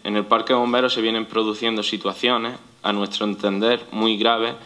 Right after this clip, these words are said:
y con posible abuso de poder por parte del mencionado coordinador.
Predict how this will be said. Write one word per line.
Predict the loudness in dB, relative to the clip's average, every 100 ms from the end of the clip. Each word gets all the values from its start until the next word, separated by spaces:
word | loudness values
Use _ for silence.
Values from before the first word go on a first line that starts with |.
| -20 -20 -18 -6
y | 0
con | 0
posible | 2 2 4 4 4
abuso | 2 2 2 2
de |
poder | 2 2 2 0
por | -4 2
parte | 0 2
del | 2 4 2
mencionado | -2 -2 -2 0 0 0
coordinador. | -2 -2 -2 -2